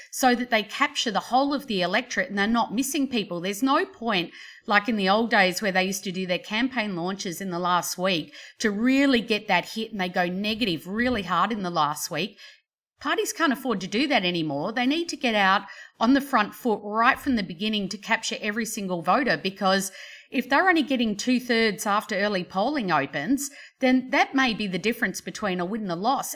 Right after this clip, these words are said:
And I'm not sure the mainstream media has necessarily caught up with this, uh, because of the type of template coverage that we're getting, which is very old-fashioned.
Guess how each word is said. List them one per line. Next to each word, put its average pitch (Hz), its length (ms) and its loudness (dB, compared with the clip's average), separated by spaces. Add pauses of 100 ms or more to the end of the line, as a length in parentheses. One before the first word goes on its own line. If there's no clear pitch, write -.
And 226 100 2
I'm 240 140 4
not 294 240 0
sure 262 260 -2
the 202 80 -4
mainstream 196 540 -2
media 208 320 -4
has 196 180 -6
necessarily 202 760 -2
caught 175 280 -2
up 226 200 2
with 208 120 -6
this, 170 300 -2 (340)
uh, - 80 -6 (120)
because 247 420 2
of 220 100 -4
the 196 80 -10
type 202 260 -2
of 190 100 -10
template 202 500 -4
coverage 185 460 0
that 185 180 -2
we're 185 100 -2
getting, 175 440 0
which 175 200 -4
is 180 220 -4 (320)
very 233 300 6
old-fashioned. 180 840 2